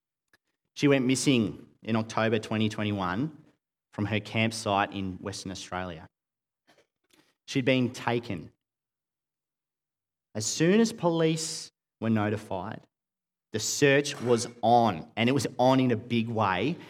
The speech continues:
and they would search until they found her. They conducted air, land, and sea searches. They sent out a task force with over a hundred police officers searching constantly.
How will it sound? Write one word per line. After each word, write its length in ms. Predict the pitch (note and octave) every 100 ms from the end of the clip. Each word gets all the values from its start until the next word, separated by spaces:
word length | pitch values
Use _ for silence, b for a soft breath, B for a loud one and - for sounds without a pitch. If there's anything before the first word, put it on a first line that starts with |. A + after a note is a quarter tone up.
| B
and 120 | G#2+ A2
they 120 | C3
would 180 | B2+ -
search 480 | - B2+ B2 F#2 -
until 340 | F#2+ - B2+
they 180 | A#2+ G2
found 400 | - F#2 F#2 F#2+
her. 160 | - - _ _ _ _ _ _ _ - b b
They 120 | C3+
conducted 480 | D3 E3 D#3 D3+ D3+ -
air, 340 | D#3+ D#3 D#3+
land, 420 | D3+ D3 D3 D3+ D3+
and 120 | B2
sea 320 | - D3 D3
searches. 880 | C#3+ B2+ B2 A#2+ B2+ B2+ B2 - - _ _ _
They 80 | A2
sent 300 | A2+ - D#3
out 160 | D3+ -
a 60 |
task 420 | A#2 - C#3 C3+ -
force 560 | - G#2 A2 - - - _ _ -
with 120 | C3
over 180 | D3+ D3+
a 60 |
hundred 720 | C3+ - D#3 D#3 D3+ D3+ C#3+ B B -
police 340 | B2 A#2 A2+
officers 640 | A2 - - F#2+ G2 - - _
searching 540 | - - G#2+ G#2 - G2
constantly. 720 | - G2 - - - -